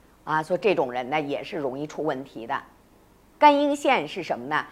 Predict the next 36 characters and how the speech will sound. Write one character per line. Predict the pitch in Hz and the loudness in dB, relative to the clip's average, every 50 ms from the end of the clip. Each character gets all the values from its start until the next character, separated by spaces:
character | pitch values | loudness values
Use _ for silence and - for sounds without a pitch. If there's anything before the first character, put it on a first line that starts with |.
| - - - - | -20 -20 -14 0
就 | - 262 226 | 4 6 6
是 | 180 160 | 6 4
在 | - 254 220 185 147 139 | 4 4 4 4 4 -2
舌 | - - - - - 175 156 151 156 180 226 262 - | -8 -10 -10 -6 -2 0 2 4 6 6 6 4 2
头 | 226 226 170 | 0 0 2
的 | 147 147 139 127 110 | 4 4 2 2 2
两 | 143 160 165 143 135 - 117 - | 0 2 4 4 4 4 0 -10
边 | - 165 170 165 | -2 4 6 8
儿 | 165 156 - - - - - | 8 8 4 2 -8 -10 0
啊， | 160 170 151 131 135 - - - | 2 2 4 4 0 -2 0 6
干 | 269 262 262 254 254 247 | 6 6 6 6 0 -2
区 | - - - - 220 190 175 | -6 -10 -10 -6 -4 -4 0
的 | 156 151 120 - - - - - - | 2 0 0 0 -4 -10 -20 -20 -10
啊， | - - 135 139 - | 0 2 2 2 2
舌 | - - - 196 214 | 0 -4 -2 -2 -2
边 | 208 240 233 226 | 2 4 6 8
儿 | 233 247 220 | 8 8 6
的， | 175 139 110 - - | 4 2 2 -2 -8
你 | 151 | -8
看 | 185 190 | -8 -8
稍 | 190 - 226 208 | -4 0 2 2
微 | 214 208 190 | 2 2 0
靠 | 185 - - 180 | -2 -4 -4 -4
上 | 165 - - 190 160 127 | -4 -4 -4 -6 -6 -6
一 | 139 | -6
点 | 139 135 117 | -6 -6 -6
儿， | 107 - - - - - - | -6 -8 -14 -20 -20 -20 -12
出 | - 269 240 226 | -2 2 2 2
现 | 226 226 233 202 170 | 2 4 2 2 4
了 | 139 143 | 2 0
两 | 147 147 147 135 131 113 120 131 139 | 2 2 2 2 2 0 -6 -12 -14
条 | - - - - 127 139 151 175 185 180 - - - - - _ _ | -16 -12 -8 -2 4 6 8 8 8 6 4 -2 -18 -20 -20 _ _
紫 | - - 180 180 165 156 147 - | -12 -4 -2 0 2 2 0 -2
瘀 | - 202 226 240 233 233 247 | -6 -4 -2 -2 0 -2 -4
色 | 240 - - 247 226 185 143 131 | -4 -4 0 4 6 6 6 4
的 | 117 143 139 127 123 123 | 2 2 4 4 2 0